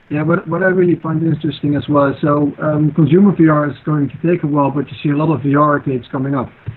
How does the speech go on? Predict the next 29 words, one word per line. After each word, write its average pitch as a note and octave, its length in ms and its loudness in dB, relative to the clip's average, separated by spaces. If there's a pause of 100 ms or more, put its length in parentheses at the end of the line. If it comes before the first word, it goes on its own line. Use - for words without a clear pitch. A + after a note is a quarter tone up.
(100)
And C#3 140 -2
that D#3 100 2
is C#3+ 140 2
really D3+ 200 4
good, D3 240 0 (160)
because D3 280 -2
in D3+ 80 4
the D3 60 2
meantime, D#3+ 520 2
before D#3 420 -2
actually D3 300 -2
the C#3+ 80 0
consumer E3 420 2
will D#3 180 2
be D3 220 0
able C#3+ 200 -2
to, C#3 340 0 (420)
because D#3+ 220 -2
the E3+ 80 -2
systems F#3 420 2
are D#3 140 0
too D3 140 -2
expensive, C3+ 600 -4
but C3+ 260 2 (300)
a B2+ 60 -10
V C#3 180 2
R F#3+ 180 2
arcade B2 340 -6 (180)
offers E3+ 340 -2